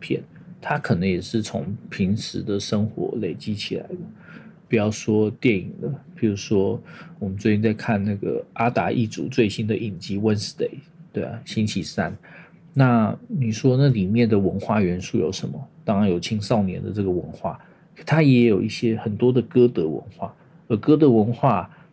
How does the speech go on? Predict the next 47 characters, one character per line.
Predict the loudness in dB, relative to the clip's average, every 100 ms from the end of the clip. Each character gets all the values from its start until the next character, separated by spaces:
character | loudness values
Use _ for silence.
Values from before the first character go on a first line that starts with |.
| -6
你 | 0
说 | 0
台 | 2 0
语 | 2
片 | 2 2
有 |
没 | 0 -4
有？ | 0
有 | 2 4
啊， | 2 0 -2
刚 | 0 0
讲 | 2 0
那 | 2
个 | 2
《地 | 4 4
狱 | 4
新 | 0 -2
娘》， | -2 -4
它 | -8
其 | -4 -2
实 | 2
就 | 2
把 | 0 -6 -2
歌 | 2 4
德 | 4
元 | 2 0
素 | -2 0 0 0 -10 -14 -2
跟 | -2
台 | 0 0
湾 | 2
本 | 2 0 -2
土 | -4 -4
做 | 0 2
一 |
个 | 2
很 | 0 -4
好 | -2 -4
的 | -4
结 | -6 -6 -6
合。 | -8 -10 -10 -18 -20 -20 -20 -4
那 | 2 2 0
可 | -4 -4
能 | -2
像 | 0 0 0 0
零 | 0 2
零 | 0
七， | -2 -2 -2